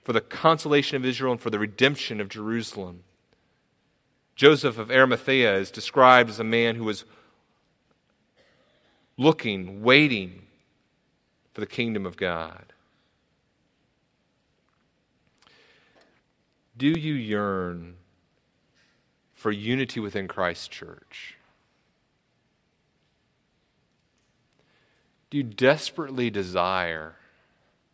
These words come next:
to be united with your brothers and sisters in Jesus Christ at, at Bethany Community Church? Do you take joy in, in, in contemplating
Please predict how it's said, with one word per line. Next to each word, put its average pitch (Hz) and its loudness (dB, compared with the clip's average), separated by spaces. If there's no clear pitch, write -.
to 117 -12
be 117 -6
united 113 4
with 107 -4
your 101 -6
brothers 104 -2
and 98 -14
sisters 98 -10
in 95 -14
Jesus 90 -12
Christ 87 -2
at, 90 -14
at 92 -20
Bethany 92 -4
Community 87 -16
Church? - -20
Do 151 0
you 156 0
take 160 0
joy 117 4
in, 110 -4
in, 120 -6
in 120 -8
contemplating 110 -2